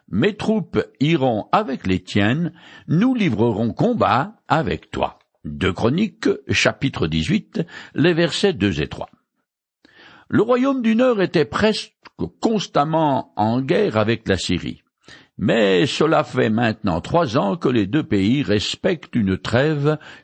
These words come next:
une paix armée. Alors, Josaphat en profite pour rendre visite au roi Akab,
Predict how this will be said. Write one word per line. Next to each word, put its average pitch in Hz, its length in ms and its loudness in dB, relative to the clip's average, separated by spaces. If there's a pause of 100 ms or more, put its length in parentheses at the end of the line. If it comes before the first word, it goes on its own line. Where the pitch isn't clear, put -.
(120)
une 92 240 2
paix 156 500 -2 (200)
armée. - 460 -6 (680)
Alors, 135 540 -2 (440)
Josaphat 107 760 0 (460)
en 147 120 2
profite 220 440 -2
pour 104 180 0
rendre 110 260 0
visite 185 480 0
au 98 80 2
roi 80 200 0
Akab, 85 640 -2